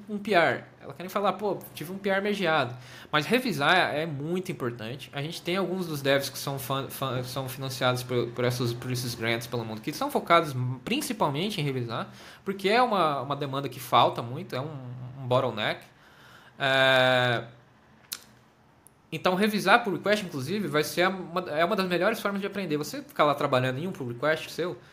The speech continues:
você vai aprender muito menos do que você revisar vários pull requests e adqui-, e você vai adquirindo contexto sobre diferentes partes do código. É, então é isso, tem, tem diversas formas. Mas cola na gente, conversa com a gente, fala um pouco mais sobre os seus interesses, sobre,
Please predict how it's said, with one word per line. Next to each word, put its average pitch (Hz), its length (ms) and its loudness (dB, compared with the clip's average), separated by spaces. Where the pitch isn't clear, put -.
você - 80 -12
vai 170 80 0
aprender 180 260 0
muito 220 240 -2
menos 180 340 0
do 190 60 -4
que - 140 -4
você 175 280 0
revisar 160 560 -2
vários 143 240 4
pull 147 160 -6
requests 127 640 0
e 139 240 -4
adqui-, 143 360 0
e 147 40 -4
você 139 240 -10
vai 143 120 4
adquirindo 147 360 -2
contexto 143 460 -4
sobre 139 180 -6
diferentes 131 380 -4
partes 151 260 2
do 147 80 -8
código. 139 460 -2
É, 123 680 2
então 185 200 -6
é 226 80 -2
isso, 143 400 -4
tem, 175 160 -4
tem 185 180 -6
diversas 196 340 0
formas. 143 320 -2
Mas 175 160 0
cola 247 220 8
na 254 120 2
gente, 214 300 0
conversa 185 320 0
com 208 80 -2
a 190 40 4
gente, 180 400 -4
fala 185 260 6
um - 40 -2
pouco 185 200 -2
mais 175 200 4
sobre 170 180 -2
os 156 60 -4
seus 165 160 0
interesses, 170 600 2
sobre, 165 460 4